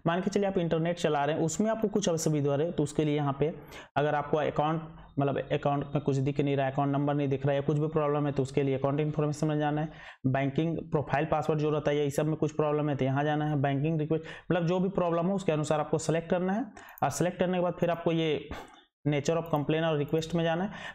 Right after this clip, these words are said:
फिर उसके अनुसार जो प्रॉब्लम होगा आपको यहाँ सेलेक्ट करना है, फिर आपको देना। बस generally यही करना है आपको, अपने, अ, जो भी प्रॉब्लम हो रहा है जिस चीज़ में उसको सेलेक्ट करना है, उसके साथ उनके प्रॉब्लम को सेलेक्ट करना है,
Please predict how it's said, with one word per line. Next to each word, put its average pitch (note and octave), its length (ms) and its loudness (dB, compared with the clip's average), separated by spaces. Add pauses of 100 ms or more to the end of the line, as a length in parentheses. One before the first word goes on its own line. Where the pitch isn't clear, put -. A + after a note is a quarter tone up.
फिर D#3 100 2
उसके D#3 180 0
अनुसार D3+ 300 2
जो D3 120 0
प्रॉब्लम D3 340 0
होगा D3 180 2
आपको D3 200 0
यहाँ C#3+ 120 0
सेलेक्ट D#3 260 0
करना F#3+ 160 2
है, G#3+ 60 -4
फिर F#3 100 2
आपको D#3 200 2
देना। C#3 100 2
बस - 140 0
generally G#3 340 2
यही G3 200 2
करना C#3 260 2
है C3 200 -6
आपको, D#3+ 260 2 (320)
अपने, D3 340 2 (400)
अ, C#3 120 4
जो D3+ 160 2
भी F3 120 2
प्रॉब्लम E3 340 2
हो E3+ 80 2
रहा F3 100 2
है D3 80 2
जिस E3 180 0
चीज़ F3+ 140 2
में G3+ 80 0
उसको D#3 260 0
सेलेक्ट D#3 320 0
करना F3 240 2
है, A3+ 100 0 (320)
उसके D#3+ 220 2
साथ E3+ 160 0
उनके D#3 320 2
प्रॉब्लम D#3 360 2
को F3 100 -2
सेलेक्ट F3 300 0
करना F3+ 240 2
है, A3+ 120 -2